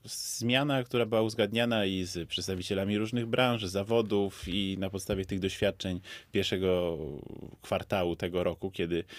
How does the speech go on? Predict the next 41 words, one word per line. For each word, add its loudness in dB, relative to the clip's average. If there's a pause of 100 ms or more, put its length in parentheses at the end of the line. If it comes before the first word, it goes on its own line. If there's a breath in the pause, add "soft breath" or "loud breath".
(180 loud breath)
e, 0
nastąpiły 0
pewnego -4
rodzaju -2
problemy, -2
jeżeli -8
chodzi -6
o -6 (340 loud breath)
wyliczanie -4
podatków -2
i, -2 (120)
mm, -4 (160)
teraz 2
wychodzimy 0
już 0
jakby 0
na 0
prostą -2
z, -12
z -12
tego -2
błędu, 4
tak? -6
I -4
to -4 (260)
w -18
tym, -2
w -12
tej 6
wymiarze 2
to -2
można -2
powiedzieć, 2
ale 0
Polski 0
Ład 4
jest -4
o -4
wiele 0
szerszym 0
projektem, 0